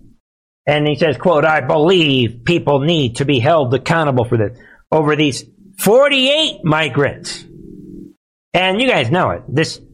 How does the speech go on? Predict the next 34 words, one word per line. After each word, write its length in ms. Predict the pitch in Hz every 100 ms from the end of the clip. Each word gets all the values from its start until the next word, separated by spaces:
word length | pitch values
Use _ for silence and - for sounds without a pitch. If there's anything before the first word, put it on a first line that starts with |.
| - -
shocking 1120 | - - 262 269 269 170 151 139 165 180 - - - - _
hypocrisy, 1040 | 170 165 - 190 214 160 127 - 127 131 135
and 260 | 151 139 190
it's 160 | 180
laughable. 520 | 262 277 - - - - - - - - - - - _ _ _
And 300 | 165 160 160 -
I 140 | 165 175
l-, 320 | 160 180 -
come 140 | 180 208
on, 240 | 226 208
DeSantis, 640 | 185 214 220 202 214 -
please 360 | - 202 220 -
send 260 | 196 190 -
two 160 | 202
thousand. 500 | 190 190 170 107 90 - - - _ _ -
Because 260 | - 170 127
that 180 | 220
sheriff 300 | - 226 233
hopefully 480 | - 190 202 208 220
will 180 | 156 160
be 180 | 170 180
in 380 | 180 165 147 113
Gitmo, 380 | 185 143 165
or 160 | 165 131
let's 180 | 233 254
get 160 | 294
rid 120 | 403 226
of 60 |
this 120 | 113
guy. 240 | - - - - - _ _ _ _ _ _ _
Take 160 | 226 240
care 180 | 277 214
of 80 |
it. 100 | 147